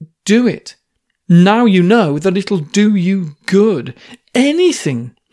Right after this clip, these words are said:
that can even subtly influence your self-esteem is going to improve the way that you see yourself in comparison to others. One thing that can really help with that is to develop or recognise your sense of purpose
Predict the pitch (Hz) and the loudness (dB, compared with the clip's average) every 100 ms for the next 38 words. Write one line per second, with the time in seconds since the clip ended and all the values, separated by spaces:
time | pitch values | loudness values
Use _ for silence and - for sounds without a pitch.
0 | - _ 330 339 349 392 392 392 339 - | -20 _ -10 -6 -4 -2 -2 -4 -4 -4
1 | - - 403 349 - 349 339 254 - - | -4 -4 -4 -4 -4 -4 -4 -8 -8 -4
2 | 269 311 - 233 185 175 170 151 - 277 | -2 -4 -6 -4 -4 -6 -8 -6 -6 -6
3 | 320 330 - - 175 180 175 175 - _ | -6 -6 -6 -2 -2 0 -4 -6 -14 _
4 | _ - 165 147 196 190 196 180 175 170 | _ -6 -4 0 0 0 -2 -2 0 -2
5 | 151 156 151 151 147 139 180 156 139 151 | 0 0 0 -2 -6 -6 -4 -4 -4 -2
6 | 143 139 151 147 143 143 139 139 156 143 | -2 -4 -8 -8 -8 -6 -6 -6 -6 -6
7 | 135 127 - - - - _ _ _ _ | -6 -8 -8 -12 -16 -20 _ _ _ _
8 | _ _ _ _ - - - - - 277 | _ _ _ _ -20 -20 -20 -10 -2 -2
9 | 311 247 - 214 254 196 180 240 165 123 | 0 -2 -2 -2 0 0 0 -2 -4 -2
10 | 196 - 220 180 196 165 175 233 233 - | -4 -4 -6 -4 -2 -2 2 2 0 -4
11 | - 185 180 202 220 175 180 175 156 175 | -2 0 0 -2 -4 -4 -2 -4 -4 -6
12 | - 277 330 269 - - - 370 - - | -6 -6 -8 -12 -14 -10 -2 -2 -2 -4
13 | - - - | -6 -8 -14